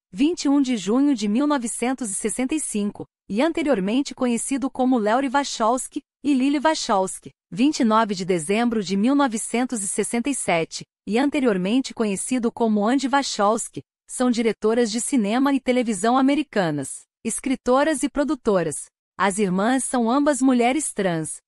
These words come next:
Coletivamente conhecidas como as Wachowskis, elas trabalharam como uma equipe de escrita e direção durante a maior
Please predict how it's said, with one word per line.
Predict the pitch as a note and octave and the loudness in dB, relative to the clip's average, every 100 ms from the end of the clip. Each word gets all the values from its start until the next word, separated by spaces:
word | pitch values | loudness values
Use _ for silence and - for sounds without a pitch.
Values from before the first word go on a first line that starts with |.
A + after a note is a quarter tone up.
| _ _ | _ _
Coletivamente | B3+ C#4+ C#4+ - A3 G3 A3+ B3+ - | 0 0 -2 -2 -2 0 0 -2 0
conhecidas | A#3+ A#3 - C#4+ C4+ C4 | 0 0 -2 -2 -2 -2
como | - A#3+ A3+ | 0 0 0
as | F#3 | 0
Wachowskis, | A3 A3 A3+ G3+ - C4 C4 G3 | -2 0 -2 -4 -2 -2 0 0
elas | G#3+ G#3+ - | 0 0 -2
trabalharam | A#3+ A3+ G#3+ A3 C4 B3+ | -2 2 2 2 2 0
como | - B3+ | 0 2
uma | C4 C4 | 4 2
equipe | A#3+ - C4+ B3+ | 0 -2 0 0
de | A3 | -2
escrita | - - A#3+ D4 D#4+ | -4 -4 -4 -2 -2
e | C4+ | -2
direção | A3 B3+ A#3+ - A#3+ B3+ | -2 0 0 0 0 2
durante | G#3+ G#3 A#3 A#3 | 2 0 0 -2
a | |
maior | G3+ F3+ G3 B3+ | 0 0 2 0